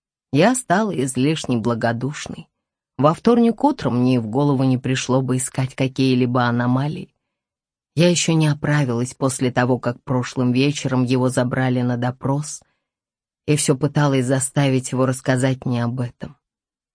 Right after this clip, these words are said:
И настолько на этом зациклилась, что не увидела бы в его действиях абсолютно ничего предосудительного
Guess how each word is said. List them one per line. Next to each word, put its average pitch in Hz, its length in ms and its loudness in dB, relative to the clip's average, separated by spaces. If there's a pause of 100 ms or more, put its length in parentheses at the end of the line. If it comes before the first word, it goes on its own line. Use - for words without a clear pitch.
(340)
И 165 100 4
настолько 139 640 2
на 131 220 2
этом 123 240 0
зациклилась, 139 880 -4
что - 240 0
не 156 140 4
увидела 143 560 2
бы 139 160 0
в 127 40 -2
его 139 300 2
действиях 135 680 0
абсолютно 190 880 0
ничего 147 560 2
предосудительного 156 1300 -4